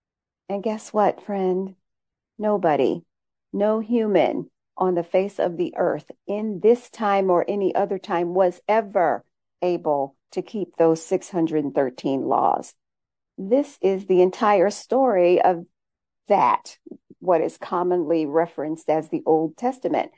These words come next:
constant failure to keep and maintain those rules.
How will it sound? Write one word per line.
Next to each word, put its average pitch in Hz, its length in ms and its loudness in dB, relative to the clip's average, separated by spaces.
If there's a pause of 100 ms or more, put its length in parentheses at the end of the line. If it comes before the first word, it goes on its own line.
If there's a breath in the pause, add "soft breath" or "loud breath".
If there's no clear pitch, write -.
(320)
constant 254 680 -4 (180)
failure 214 540 2
to - 140 -6
keep - 480 -6 (100)
and 170 320 0
maintain 185 760 2
those 160 300 -2
rules. 233 280 -4